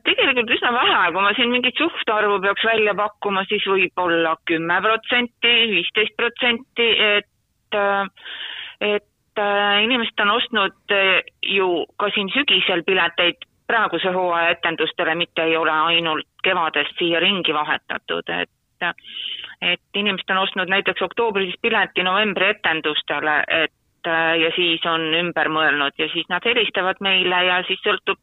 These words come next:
sellest, mis, mis päeval see kõne parasjagu oli.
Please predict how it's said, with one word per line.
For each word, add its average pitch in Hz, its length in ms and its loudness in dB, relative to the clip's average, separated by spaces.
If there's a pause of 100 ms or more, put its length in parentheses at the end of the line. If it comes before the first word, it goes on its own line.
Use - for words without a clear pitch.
sellest, - 340 -2
mis, 95 160 -6 (340)
mis 190 220 -8
päeval 196 400 0
see 190 120 -4
kõne 214 360 0
parasjagu 180 480 -2
oli. 208 240 0